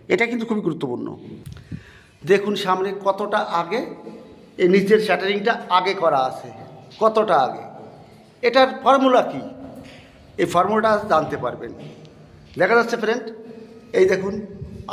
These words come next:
আগে কতটা আগে চলে গেছে, এর ফর্মুলা একদম সোজা কথা। আপনার রাইজার হাইট কত? ছয় ইঞ্চি। আর থ্রেডের চওড়া আছে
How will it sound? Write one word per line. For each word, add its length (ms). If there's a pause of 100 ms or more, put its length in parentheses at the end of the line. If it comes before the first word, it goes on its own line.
আগে 140 (100)
কতটা 360
আগে 120 (100)
চলে 240
গেছে, 200 (1040)
এর 200
ফর্মুলা 400 (1080)
একদম 360 (120)
সোজা 240 (100)
কথা। 240 (500)
আপনার 320 (640)
রাইজার 420
হাইট 280 (140)
কত? 180 (1080)
ছয় 300
ইঞ্চি। 300 (1040)
আর 120 (100)
থ্রেডের 360 (1500)
চওড়া 380
আছে 180